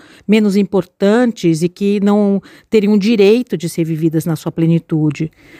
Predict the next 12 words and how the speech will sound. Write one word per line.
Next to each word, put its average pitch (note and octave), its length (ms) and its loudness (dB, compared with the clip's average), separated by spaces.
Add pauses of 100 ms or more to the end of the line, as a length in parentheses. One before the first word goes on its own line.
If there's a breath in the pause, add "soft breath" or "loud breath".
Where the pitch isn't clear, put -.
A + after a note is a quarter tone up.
(180 loud breath)
Bom, G#3+ 240 2
além G3 220 2
disso, A#3 680 0
é, E3+ 720 -2 (220)
tudo G#3 180 -2
que - 80 -6
você F#3+ 240 0
pontua G3 800 0 (340 loud breath)
e F#3 140 -2
citando G#3+ 560 0
aí, G3 260 2
Anaí, F#3+ 580 0